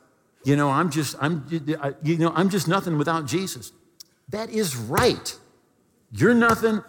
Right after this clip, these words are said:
I'm nothing, we're all nothing, but we're not without him.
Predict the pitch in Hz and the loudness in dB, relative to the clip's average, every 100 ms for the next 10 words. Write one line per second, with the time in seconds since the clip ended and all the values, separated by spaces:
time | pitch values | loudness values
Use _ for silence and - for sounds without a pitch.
0 | - - 196 233 214 220 214 220 196 - | -12 -2 2 4 4 2 0 -2 -2 -6
1 | - 165 208 233 214 214 202 196 - - | 2 4 6 6 4 2 4 2 2 2
2 | 170 139 302 294 285 233 190 254 339 180 | 4 6 6 6 6 6 6 6 6 4
3 | 113 | 2